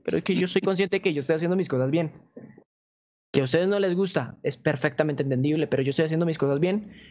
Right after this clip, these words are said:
y, pues, nada, yo sigo adelante". Pues claro, obviamente,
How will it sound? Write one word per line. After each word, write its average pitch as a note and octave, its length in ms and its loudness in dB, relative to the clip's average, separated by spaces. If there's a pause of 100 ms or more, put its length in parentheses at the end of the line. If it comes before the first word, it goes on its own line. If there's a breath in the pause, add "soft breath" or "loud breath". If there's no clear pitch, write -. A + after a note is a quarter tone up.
(320 loud breath)
y, C3 360 2
pues, B2+ 180 0
nada, B2+ 340 0
yo C#3 120 2
sigo C#3+ 200 0
adelante". B2+ 420 -2 (680 loud breath)
Pues - 160 -2
claro, F3+ 280 2
obviamente, D#3 640 0